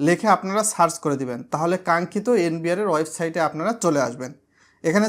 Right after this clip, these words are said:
চলে আসার পর দেখতে পাচ্ছেন ই রিটার্ন ট্রেনিং রেজিস্ট্রেশন। তো এখানে আপনাকে বেশ কিছু বিষয় বুঝতে হবে। আপনি যদি ব্যক্তিগতভাবে প্রশিক্ষণ নিতে চান,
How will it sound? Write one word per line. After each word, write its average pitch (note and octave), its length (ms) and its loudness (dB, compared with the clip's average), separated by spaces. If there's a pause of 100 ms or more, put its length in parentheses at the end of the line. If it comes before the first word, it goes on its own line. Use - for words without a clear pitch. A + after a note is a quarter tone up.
চলে G#3 180 4
আসার G#3 220 0
পর A3+ 80 2 (120)
দেখতে E3+ 280 -2
পাচ্ছেন G3 360 2 (320)
ই - 20 2 (160)
রিটার্ন A3 300 0 (180)
ট্রেনিং F#3 300 2 (140)
রেজিস্ট্রেশন। D#3+ 480 -2 (680)
তো C#3+ 60 0 (300)
এখানে A#3 260 4 (180)
আপনাকে G3+ 300 -4 (120)
বেশ E3+ 120 -2 (100)
কিছু G3 160 -4 (140)
বিষয় F3+ 320 0
বুঝতে F#3 320 0
হবে। - 160 -4 (360)
আপনি D#3+ 300 2
যদি G#3+ 120 2 (120)
ব্যক্তিগতভাবে F#3 720 2 (160)
প্রশিক্ষণ F#3+ 460 -4
নিতে E3 220 -4
চান, G3 100 2